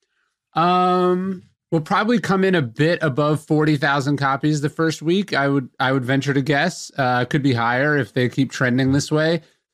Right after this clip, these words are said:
So, because I have my own bookstore and I did the sales through my own bookstore, I probably won't hit the Wall Street Journal list.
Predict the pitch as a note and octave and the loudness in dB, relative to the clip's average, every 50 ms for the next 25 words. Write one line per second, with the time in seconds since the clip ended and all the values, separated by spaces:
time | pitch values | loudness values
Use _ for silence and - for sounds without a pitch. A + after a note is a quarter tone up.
0 | _ _ _ - - E3+ D#3 D3 C#3 A#2+ - _ _ _ _ _ _ _ _ _ | _ _ _ -4 0 0 2 2 2 0 -4 _ _ _ _ _ _ _ _ _
1 | _ _ _ _ - - A#2+ B2+ - - D#3 D#3+ D3+ F#3 E3 D#3+ D#3 C3+ C3+ C3+ | _ _ _ _ -6 -2 -2 -2 0 -2 -2 0 0 2 0 0 0 0 0 0
2 | C3+ C3 B2+ A#2+ G#2+ B2+ B2+ - - - C#3+ A#2+ A#2 A2+ A2+ A2 A2 - - A2 | 0 2 0 0 0 -2 -4 -6 -6 -4 -2 0 0 0 0 0 -2 -4 -4 -4
3 | A2 A2 G#2+ G#2+ G2+ F#2+ _ - A#2 A#2+ B2+ A#2+ A2+ B2 A#2 - - B2+ A#2+ A#2 | -2 -2 -2 -2 -4 -6 _ -4 -2 -2 0 0 -2 -4 -4 -2 -2 -2 0 0
4 | A#2 G#2 - - _ - - G#2+ A#2 B2 B2+ C3 B2 A#2+ A2+ A2 G#2+ F#2+ A2+ A#2+ | -2 -4 -6 -10 _ -6 -2 0 0 2 2 2 0 0 0 -2 -2 -2 -4 -4
5 | - - - F3+ E3+ E3+ F3+ F#3+ F3 - _ _ _ _ _ - - A#2+ - - | -6 -8 -6 -4 -2 0 0 -2 -2 -6 _ _ _ _ _ -6 -6 -6 -6 -8
6 | - - - C#3+ B2 D3 D#3+ F3+ E3 D3 D3 C#3 A#2+ G#2 G2+ G#2 A#2 C3 D3 E3+ | -10 -6 -4 -2 0 0 0 0 0 2 0 0 0 -2 -2 -2 -2 0 0 -2
7 | E3 - - A#2 D#3 D#3 D3+ - - C3 A#2 A#2 B2 B2+ B2 - - B2+ A2+ - | -4 -6 -4 -2 -2 -2 -2 -2 -4 -4 -2 -2 -2 -2 -2 -2 -2 -2 -2 0
8 | - A#2+ B2+ D3 D#3+ F3 G3 A3 A#3+ G#3+ - - | -2 -2 0 0 0 0 0 0 -2 -2 -6 -12